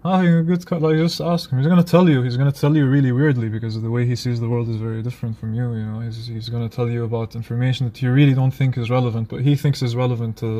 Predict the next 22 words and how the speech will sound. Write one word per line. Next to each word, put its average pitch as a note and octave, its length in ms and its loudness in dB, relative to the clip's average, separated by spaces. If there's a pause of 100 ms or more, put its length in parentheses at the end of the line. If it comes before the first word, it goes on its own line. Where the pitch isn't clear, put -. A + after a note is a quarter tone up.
(100)
the A2+ 60 -8
narrative A#2 500 -4
that A2+ 120 -6
he A2+ 80 -6
needs A2+ 220 -8
to A#2+ 80 -12
share. A#2+ 260 -6 (2000)
Because A2+ 220 -2
that's A#2+ 220 0
how A#2+ 120 0
he A#2 160 0
sees A2+ 300 -4
the A2+ 80 -4
world, A#2 320 -2
and A2 320 -8 (600)
those A#2 360 -4
are A2+ 100 -2
the A2+ 80 -4
elements A#2 400 -4
he's A#2 160 -8
focusing A#2 480 -6
on. A2+ 320 -10